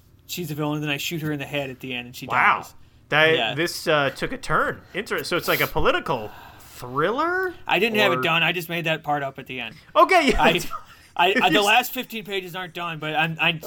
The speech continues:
Speaker 1: so the villain's not totally done yet, but that's what I'm thinking about.
Speaker 2: Okay, this is a,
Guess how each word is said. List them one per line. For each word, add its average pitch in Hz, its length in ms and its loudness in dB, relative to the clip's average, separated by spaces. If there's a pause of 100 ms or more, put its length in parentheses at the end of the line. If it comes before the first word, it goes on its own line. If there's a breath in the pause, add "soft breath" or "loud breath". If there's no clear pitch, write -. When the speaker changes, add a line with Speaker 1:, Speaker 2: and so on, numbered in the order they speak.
Speaker 1:
so 175 200 0
the 175 60 0
villain's 180 300 -2
not 165 240 2
totally 160 280 -4
done 147 240 -6
yet, 120 180 -10
but - 60 -18
that's 147 180 -4
what 165 80 -6
I'm 147 60 -8
thinking 143 240 -6
about. 120 320 -8 (560 soft breath)
Speaker 2:
Okay, 254 260 2
this 285 260 -4
is 247 120 -6
a, 165 240 2